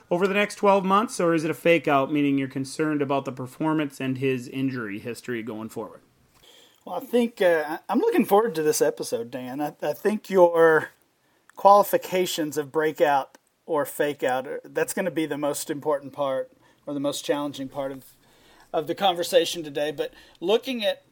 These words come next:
Speaker 2: Wentz's A D P, I, I looked back over the past couple of years at his A D P from since this past December up until our current A D P. He's been either the quarterback seven or eight. So basically his value has held steady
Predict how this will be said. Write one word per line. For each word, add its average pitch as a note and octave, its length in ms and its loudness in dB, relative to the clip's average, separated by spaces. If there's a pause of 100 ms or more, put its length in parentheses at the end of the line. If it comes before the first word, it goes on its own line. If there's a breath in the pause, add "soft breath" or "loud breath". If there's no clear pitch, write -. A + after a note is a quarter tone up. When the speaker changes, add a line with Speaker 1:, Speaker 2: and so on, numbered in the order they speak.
(240)
Speaker 2:
Wentz's F3 520 -6
A E3 160 2
D D#3 140 -6
P, D#3 300 -4
I, C#3 120 -2
I D#3 160 -6
looked E3+ 320 -2
back D#3 260 -2
over D#3 200 -2
the D3 100 -8
past - 600 -6 (420)
couple F3 340 0
of D3 100 -4
years D#3 400 -4
at D3+ 120 -2
his D3+ 360 -8 (340 soft breath)
A E3 140 0
D E3 140 -8
P E3 300 -6
from D3 400 -6 (220 soft breath)
since - 380 -6 (160)
this F3 200 -6
past F3+ 400 2
December D#3 640 -4 (340 soft breath)
up F3 180 -2
until D#3+ 340 0
our C#3+ 140 0
current F3 340 -8
A D3+ 100 -2
D D3+ 160 -12
P. D3+ 200 -6
He's E3 320 -10
been E3+ 320 2
either F#3+ 360 -6
the E3+ 120 -2
quarterback E3 460 0
seven E3 400 2
or C#3+ 220 0
eight. B2 220 -2
So E3+ 140 -2
basically E3 520 0
his D#3 180 -6
value D3+ 340 0
has C#3 160 -6
held D3 220 -2
steady C#3+ 460 -4